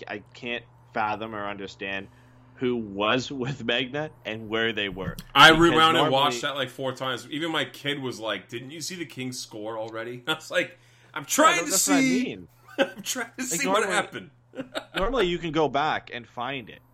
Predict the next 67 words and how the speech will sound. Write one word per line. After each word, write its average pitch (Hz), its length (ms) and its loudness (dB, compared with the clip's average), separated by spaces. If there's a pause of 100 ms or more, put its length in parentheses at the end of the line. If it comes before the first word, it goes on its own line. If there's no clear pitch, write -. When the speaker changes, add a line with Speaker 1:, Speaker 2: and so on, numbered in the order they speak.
(120)
Speaker 1:
This 160 200 -6
is 175 120 -6
one 170 160 0
of 147 100 2
the 135 80 0
few 143 220 -2
times 117 360 -2
I've 104 200 -2
gone 110 320 -2
back, 90 420 -4
and 113 140 -8
maybe, 127 320 0
like, 104 200 -2
we're 104 200 -2
just 95 260 -10
missing 101 340 -6
something 110 400 -4
and 95 120 0
all 98 160 2
you 95 120 -4
guys 92 260 -2
think 95 180 -10
we're 90 120 -4
idiots 98 320 -2
and 92 80 -10
you 90 100 -6
found 104 340 -2
it, 180 200 -2
but 101 220 -2 (140)
Speaker 2:
Or 143 160 6
you're 151 200 6
at 151 180 8
the 147 60 0
Speaker 1:
like 123 100 -2
Speaker 2:
game 135 280 2
and 120 140 -4
you 110 80 -6
watch 117 280 -4
the 117 80 -8
whole 120 180 -4
play 117 260 -6
develop, 117 400 -6
you're 117 100 -12
like, 95 140 -10
"Moron, 101 400 -6
Speaker 1:
Yeah, 143 200 2
Speaker 2:
you 98 80 -10
guys 107 180 -8
didn't 101 160 -10
Speaker 1:
we, 113 60 -12
Speaker 2:
see 160 260 0
it." - 60 -4
Speaker 1:
we 175 120 2
need, 175 240 0
we 180 160 0
need 185 200 -2
Jason 156 500 -4
here 101 240 -12
to, 110 340 -10
'cause 120 200 -12
he 131 120 -8
was 131 160 -8
at 123 160 -8
the 117 80 -8
game, 127 340 -4
but 107 240 -4 (500)
yeah, 180 160 2